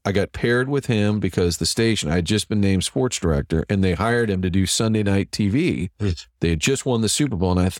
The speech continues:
Speaker 1: I, I said to my bosses, I said, "He's not real friendly." I said, "I," but they said he agreed to do it, and so on Sunday nights, he would come into the station,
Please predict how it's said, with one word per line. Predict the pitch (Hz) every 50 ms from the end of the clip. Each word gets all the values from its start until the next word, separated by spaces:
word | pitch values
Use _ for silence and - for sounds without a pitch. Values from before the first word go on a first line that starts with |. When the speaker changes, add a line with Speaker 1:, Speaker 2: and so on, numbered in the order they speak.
| - -
Speaker 1:
I, | 107
I | 107
said | - - - 143 147 120
to | 95
my | 98 98
bosses, | 87 87 104 127 143 147 - 95 87
I |
said, | 85 - - -
"He's | - - 196 202 165 113
not | 107 123 143 143 - - _ _ _ _ _ _ _ _ _ _ _ -
real | 120 127 131
friendly." | 123 - - - 151 170 202 165 113 - - -
I | - 123 131
said, | - - 87 71
"I," | 87 156 170 - _ _ _ _ _ _ _ _ _ _ _ _ -
but | - 127 143 -
they | - 127 120
said | 113 - 117 113 113 113 101 95 95
he | 104 110 117 117 107 107 107
agreed | 107 117 131 147 165 160
to | 165
do | 160 196 185 175
it, | 170 185 -
and | 123 117 104
so | - 117 110
on | 104 101 98
Sunday | - - 123 120 139 160 160
nights, | 170 175 170 147 - -
he | 131 120
would | 120 131 -
come | - - 127
into | 131 135 143 139
the | 123 135
station, | - - 147 - 175 - - 151 139 151 151